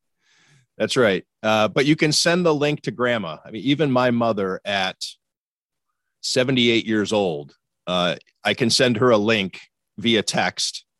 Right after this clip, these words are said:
uh, and she'll see my work a lot easier than she would have if she had to either subscribe to the paper or go down to the corner, uh, gr-, drugstore and pick it up off the rack. Uh, so my, yeah, I, I think people come around <laughs> eventually. I think they have to.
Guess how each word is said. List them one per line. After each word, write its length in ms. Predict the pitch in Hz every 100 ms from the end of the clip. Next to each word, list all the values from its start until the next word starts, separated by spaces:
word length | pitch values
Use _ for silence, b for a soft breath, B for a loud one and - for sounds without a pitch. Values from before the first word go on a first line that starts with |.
| _
uh, 140 | 95 -
and 120 | 104
she'll 200 | - 117
see 200 | - 135
my 180 | 113 101
work 440 | 95 104 92 - - _ _ _ _
a 80 | 92
lot 280 | 98 107 -
easier 480 | 113 110 104 98 92
than 240 | 82 95
she 160 | 90 101
would 180 | 92 92
have 220 | 98 87
if 120 | 87
she 200 | - 95
had 240 | 95 95 82
to 80 | 92
either 200 | 87 85
subscribe 540 | 85 - 98 92 87
to 60 | 87
the 80 |
paper 440 | - 95 85 92 87
or 40 |
go 180 | 80 87
down 260 | 92 92 90
to 80 | 82
the 80 |
corner, 540 | - 98 92 90 82 76 -
uh, 380 | 85 78 78 78 - _
gr-, 120 | - 87
drugstore 640 | 107 98 92 - 87 85
and 120 | 80
pick 140 | 101 92
it 80 |
up 120 | 87 87
off 160 | 85
the 100 | -
rack. 380 | 82 87 76 - _ _ _ _ _ _ _
Uh, 220 | 82 80
so 140 | - 90
my, 220 | 90 92
yeah, 320 | 78 80 67 - _
I, 220 | 90 -
I 40 | 127
think 240 | 156 139 _ _
people 300 | 160 151 120
come 200 | 113 90
around 240 | 85 -
<laughs> 40 | 151
eventually. 480 | 135 143 165 113
I 60 | 92
think 140 | 127
they 120 | - 78
have 240 | 98 -
to. 200 | 95 85